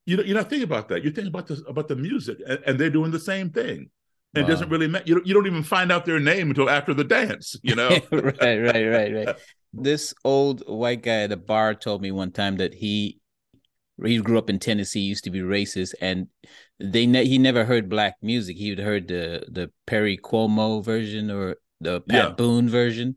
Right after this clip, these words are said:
Speaker 1: Yeah.
Speaker 2: of a
Speaker 1: Yeah.
Speaker 2: song.
Speaker 1: He, well, okay, he, what, he heard black music, but he heard the co-,
Speaker 2: <laughs>
Speaker 1: he heard the cover version.
Speaker 2: <laughs> Right, the watered down, the
Speaker 1: Right.
Speaker 2: elevator version.
Speaker 1: Right.
Speaker 2: <laughs> Right.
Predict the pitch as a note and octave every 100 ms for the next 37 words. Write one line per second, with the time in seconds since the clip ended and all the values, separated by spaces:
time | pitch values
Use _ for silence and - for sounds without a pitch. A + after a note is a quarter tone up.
0 | _ A#2 B2 D#2+ - A2 G#2+ G2+ B2+ B2+
1 | C#3+ D3 _ _ C#3 D3 D3+ A#2+ A2 -
2 | A2 - - A2+ A#2 A#2+ A#2 A2+ G2 _
3 | C3+ A#2 D#3+ D3 F2+ A#2+ A#2 - C3 B2+
4 | F#2+ - G#2 G#2 A2+ G2+ - C#3+ - E3
5 | - - - C3 C3+ A2 F3 - F3 B2
6 | G#2+ F2 F2 E2+ D3+ D3 C#3 C#3 A#2+ A#2+
7 | B2+ C3 A#2+ A2 A#2+ A#2 B2 B2+ _ -
8 | _ _ _ - - C#3+ D#3+ D3+ C#3 A#2+
9 | A2+ A2 G#2+ G2+ G2+ - _ _ C3 -
10 | - C#3 F#2 - C3+